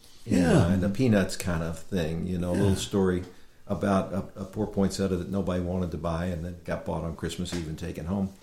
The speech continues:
Speaker 2: Oh, that's wonderful.
Speaker 1: And they, I, I sent it off to 'em, made a little tape, sent it off to 'em, thought, "Well, they're gonna laugh this one, you know, right out of their house." Well, they recorded it, and they put it on the album that, in the second position right after Grandma.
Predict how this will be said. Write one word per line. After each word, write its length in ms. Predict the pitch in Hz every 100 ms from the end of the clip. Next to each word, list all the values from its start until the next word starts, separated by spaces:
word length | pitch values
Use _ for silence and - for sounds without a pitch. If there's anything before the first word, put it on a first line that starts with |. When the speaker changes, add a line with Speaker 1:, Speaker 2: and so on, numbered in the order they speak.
| -
Speaker 2:
Oh, 40 | 143 127 78
that's 180 | 76 -
wonderful. 400 | 76 71 - 64 - -
Speaker 1:
And 220 | - 117 101
they, 320 | 110 120 117 - - - - - - - -
I, 160 | - 92 - -
I 180 | 87 - - - - - -
sent 220 | - 110 104
it 100 | 92
off 240 | 90 92
to 80 | 98
'em, 140 | 92
made 80 | 90
a 20 |
little 160 | 92 90
tape, 280 | 98 95 -
sent 220 | 92 90
it 40 |
off 160 | 85 82
to 100 | 101
'em, 100 | 85
thought, 280 | - 92 107
"Well, 180 | 87 82 - - - - - - -
they're 120 | 98
gonna 220 | 92 90 82
laugh 320 | 90 90 -
this 200 | 104 -
one, 240 | 85 85 - - - - - - - - - -
you 140 | 95
know, 180 | 80 78
right 260 | 82 82
out 180 | 80 85
of 80 | 76
their 100 | 73
house." 480 | 110 123 90 - - - - -
Well, 140 | 104
they 140 | 117 107
recorded 580 | 98 - - 139 85 82
it, 260 | 95 -
and 200 | - -
they 40 | 87
put 260 | - 117 143
it 180 | 117 -
on 160 | 95
the 120 | 98 90
album 360 | 120 123 90
that, 200 | 92 -
in 140 | 101 85
the 60 | -
second 340 | 101 101 95
position 440 | 90 101 135 95
right 160 | 90 87
after 220 | 87 -
Grandma. 480 | 80 110 131 82